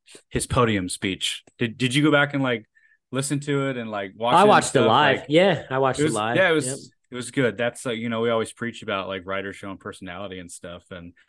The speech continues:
Speaker 1: that was
Speaker 2: Yeah.
Speaker 1: really cool to see. And it's, uh, obvious that Tanner's time, uh,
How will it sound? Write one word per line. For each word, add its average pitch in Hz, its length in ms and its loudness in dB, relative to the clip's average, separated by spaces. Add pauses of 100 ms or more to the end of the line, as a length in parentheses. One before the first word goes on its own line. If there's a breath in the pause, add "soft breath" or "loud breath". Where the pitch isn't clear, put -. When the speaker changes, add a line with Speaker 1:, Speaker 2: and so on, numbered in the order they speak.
(220 soft breath)
Speaker 1:
that 110 80 0
was 107 100 0
Speaker 2:
Yeah. 117 60 -8
Speaker 1:
really 101 180 -8
cool 95 220 -12
to 87 80 -16
see. 98 360 -8 (240 soft breath)
And 123 100 -2
it's, 135 200 -2
uh, 123 280 4
obvious 135 480 0
that 110 240 -6
Tanner's 110 360 -6
time, 107 500 0
uh, 101 360 2